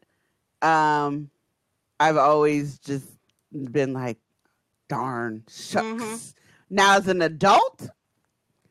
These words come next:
Speaker 1: a little bit later in life, in my probably late thirties and forties, I've come to appreciate the fornication under the consent of the king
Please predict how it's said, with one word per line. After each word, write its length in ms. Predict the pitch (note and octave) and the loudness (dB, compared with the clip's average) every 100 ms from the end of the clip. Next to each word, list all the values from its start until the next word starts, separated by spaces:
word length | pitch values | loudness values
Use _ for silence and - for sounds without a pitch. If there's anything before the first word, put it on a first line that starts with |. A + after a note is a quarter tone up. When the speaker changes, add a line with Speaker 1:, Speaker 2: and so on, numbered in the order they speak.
| _ _ _ _ _ _ - | _ _ _ _ _ _ -4
Speaker 1:
a 120 | G#3+ | 2
little 260 | A#3 C#4 C#4 | 4 4 4
bit 180 | B3 A3+ | 2 2
later 380 | A3 A#3 A#3 G#3+ | 2 2 2 2
in 120 | G3+ F3+ | 2 2
life, 760 | D#3+ D#3+ E3 E3 - - _ _ _ | 4 2 0 -4 -18 -20 _ _ _
in 180 | D#3+ E3 | -2 0
my 340 | D#3 D3+ D3 - | 2 2 0 -2
probably 360 | F#3+ C#3 C#3 | 0 0 -2
late 280 | C3 C3 - | -4 -6 -4
thirties 400 | B2 B2 B2 G#2 | -2 -2 -4 -12
and 140 | A2 - | -16 -14
forties, 640 | G#2 A2 G#2 G#2 G2+ _ _ _ _ _ - | -8 -6 -4 -4 -8 _ _ _ _ _ 0
I've 320 | E3 D#3 C#3+ | 0 0 -6
come 300 | G#3 F3+ G3+ | -4 -2 -4
to 160 | - F#3 | -6 -6
appreciate 920 | - - D#3 - C#3+ C#3+ C#3+ - - _ _ _ _ _ _ _ _ _ | -6 -8 -10 -6 -4 -4 -4 -8 -20 _ _ _ _ _ _ _ _ _
the 580 | - C#3+ C#3 C#3 C3 C3 C3 _ _ _ _ _ _ _ _ _ _ _ _ _ _ _ | -4 -2 0 -2 -2 -6 -10 _ _ _ _ _ _ _ _ _ _ _ _ _ _ _
fornication 760 | _ E3+ E3 E3 F#3+ D3+ D#3 C3 | _ -4 -2 -2 -4 -4 -6 -6
under 300 | C3 C#3 C#3 | -6 -4 -6
the 140 | C3+ | -8
consent 480 | A#2 C3 - C3+ A#2 | -10 -12 -6 -6 -6
of 120 | A2 | -12
the 100 | G#2+ | -12
king 380 | - A2+ F#2+ - | -14 -12 -12 -14